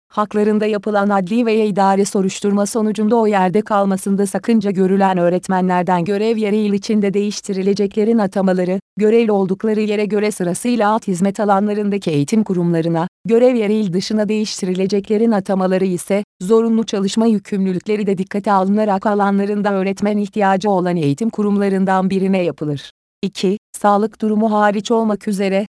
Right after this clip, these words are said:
haklarında yapılan adli ve idari soruşturma sonucunda görev yerleri, il dışına değiştirilenler daha önce görev yaptıkları ile, il içinde değiştirilenler daha önce görev yaptıkları ilçeye,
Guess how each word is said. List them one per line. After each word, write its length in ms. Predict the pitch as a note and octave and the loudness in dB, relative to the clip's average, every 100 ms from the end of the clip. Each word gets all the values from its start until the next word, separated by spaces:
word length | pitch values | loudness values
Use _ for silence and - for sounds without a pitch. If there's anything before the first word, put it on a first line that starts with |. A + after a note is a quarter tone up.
| _ | _
haklarında 520 | - - G#3 G#3+ G#3+ G#3+ | -2 -2 0 2 2 0
yapılan 420 | G#3 G#3+ G#3 G3+ | -2 -2 0 2
adli 360 | G3 F3+ A#3+ | 0 0 0
ve 120 | A#3 A3 | 2 2
idari 380 | G3+ G3 G3 | 2 2 2
soruşturma 640 | G3 G#3 F#3+ - G3+ G3+ G3+ | 0 0 -2 -2 0 0 0
sonucunda 520 | A3+ G#3+ G#3 G#3+ A3 | -2 -2 0 0 0
görev 340 | G3 F#3 A3 | 0 0 0
yerleri, 560 | A3+ G3 F#3+ F#3 F#3 G#3 _ A3+ | 0 0 0 -2 -2 -4 _ -2
il 160 | B3 | 0
dışına 320 | G#3+ - G#3+ | 0 0 0
değiştirilenler 920 | G3+ G#3+ G3 - G3 F#3 F3+ F3 E3+ D#3+ | 0 -2 -4 -6 -4 0 0 0 -2 0
daha 260 | G#3 B3 | 0 0
önce 200 | A3+ G#3 | 0 0
görev 340 | A#3 G#3+ A3 A#3 | 2 2 2 2
yaptıkları 580 | A3+ G#3 - G3+ G3 F#3+ | 2 0 -2 -4 -2 0
ile, 320 | F3 F3 F#3+ _ | 0 0 -2 _
il 160 | A3+ A#3 | -2 0
içinde 380 | G#3 A3 G#3 G3 | 0 0 0 0
değiştirilenler 920 | G3+ G#3 - G3+ F#3 F3+ F3 E3+ E3 | -2 -4 -6 -6 -2 0 0 -2 0
daha 280 | G3+ A3+ B3 | 0 0 0
önce 200 | G#3 A#3 | 2 0
görev 340 | G#3 G#3+ A#3 | 2 2 2
yaptıkları 560 | A3+ G#3+ G#3 G3+ G3+ G3 | 2 0 -2 -6 -2 0
ilçeye, 540 | G3+ G3 G3 F#3+ G3+ | -2 -2 -2 -2 -4